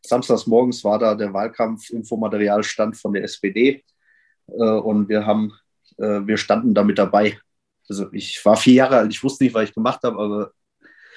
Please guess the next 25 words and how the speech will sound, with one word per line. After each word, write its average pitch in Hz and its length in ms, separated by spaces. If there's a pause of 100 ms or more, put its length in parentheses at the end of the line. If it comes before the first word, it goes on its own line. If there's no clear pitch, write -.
(240)
äh, 101 520
ich, - 800
ich 104 180
war 101 140
halt 101 160
mit 98 100
dabei. 98 380
Oder 110 180
mit 113 160
meinem 107 200
Opa, 107 440 (380)
wenn 107 140
ich, - 220
äh, 101 60
wenn 104 380
ich, - 320
äh, 101 240
in 107 80
den 104 120
Ferien, 117 360
wenn 104 80
der 98 140
Kindergarten 117 460
zu 127 280
hatte, 113 380